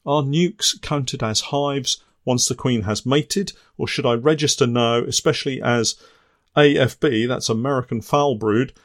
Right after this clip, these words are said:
has been notified locally, and I await a visit from the regional bee inspector? My observations tell me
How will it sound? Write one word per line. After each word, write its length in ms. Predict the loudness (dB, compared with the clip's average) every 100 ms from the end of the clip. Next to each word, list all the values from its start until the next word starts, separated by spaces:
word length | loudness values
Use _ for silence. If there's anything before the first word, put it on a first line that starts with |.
| _ _
has 200 | -4 -4
been 280 | 0 0 2
notified 640 | 0 0 -4 0 2 0
locally, 580 | 2 2 2 -2 -2 -4 -4
and 160 | 0 2
I 80 | 2
await 340 | 4 2 2
a 60 | 0
visit 340 | 0 0 -2
from 280 | -2 0 0
the 260 | -2 -4 -2
regional 520 | 0 0 -2 -2 0
bee 180 | 0 2
inspector? 580 | 0 -2 -4 -8 -12 -14 _ _ _ _ _ _ _
My 120 | 0 0
observations 880 | 2 2 4 2 2 -2 0 -2 -4
tell 220 | -4 -2 -2
me 240 | -4 -6